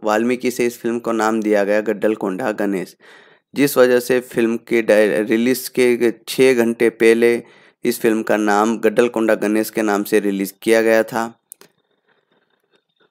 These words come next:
चेंज किया गया था, जिस वजह से इस फिल्म को वाल्मीकि की जगह गड्डल कोंडा गणेश के नाम से रिलीज किया गया था। मार्केटिंग रिलीज की बात करें तो जून दो हज़ार उन्नीस में फोर्टीन रील्स प्लस रन के द्वारा इस फिल्म का फ्री टीजर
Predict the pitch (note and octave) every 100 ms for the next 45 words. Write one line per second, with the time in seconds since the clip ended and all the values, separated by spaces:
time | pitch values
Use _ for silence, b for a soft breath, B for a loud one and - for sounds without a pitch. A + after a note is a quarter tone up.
0 | _ A#2 A#2+ A#2 - A#2 A2+ G#2+ G2 G2
1 | F#2+ F#2+ A#2 C3+ C3+ B2 B2 A#2+ A#2 -
2 | A2+ A2 A2 A2 G#2 G#2+ A#2 A#2 A#2 A2+
3 | G2+ G2+ G2+ G2+ G#2 A#2+ A#2+ A2 G#2 G2
4 | G#2 - A2 G2 G2 G#2 G2+ F#2+ G#2 -
5 | G#2 G2 F#2+ G2 G2 G2 G2 A2 B2 B2+
6 | C3 B2 B2 B2 B2 B2+ A2+ A#2+ A#2+ B2
7 | A#2 A2+ A2+ A2 A2+ A2 A2 A2 G#2+ G2+
8 | A2 A2 A2+ A2 - A2+ A#2 C3 B2+ B2+
9 | B2+ B2 - A#2 A#2 A#2+ - B2 A2+ A2+
10 | G#2+ A2+ G#2 G#2+ A2+ A2+ A2+ - A2 G#2+
11 | A2+ G#2 - A#2 A2+ A2+ A2 A#2 A2+